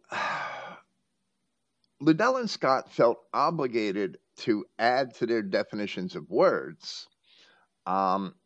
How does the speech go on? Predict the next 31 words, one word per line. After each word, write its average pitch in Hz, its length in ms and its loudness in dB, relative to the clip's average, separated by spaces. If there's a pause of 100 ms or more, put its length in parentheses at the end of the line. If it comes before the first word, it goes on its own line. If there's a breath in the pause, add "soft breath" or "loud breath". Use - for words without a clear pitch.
(160)
meanings 120 760 -2 (100)
that 107 140 -4
are 110 80 -2
found 82 560 -6 (140)
in 123 180 -4
the 120 80 4
translations 131 1040 -2
of 92 140 -10
Scripture, 90 540 0 (300 loud breath)
but - 180 2
that 220 200 2
doesn't 175 380 -2
mean 202 240 -4
that 117 220 -4
those 123 240 0
translations 113 840 -2
are 98 140 0
always 92 300 -2
correct. - 560 -6 (500)
And, 90 240 -6
and 92 320 -4
I 104 140 0
would 92 160 -4 (100)
argue 107 320 0
with 69 220 -16
that. 73 240 -12 (500 soft breath)
Gentiles 117 680 0
does 92 240 -4
not 131 200 -4
mean 101 280 -6 (100)
non-Jews 113 1080 -4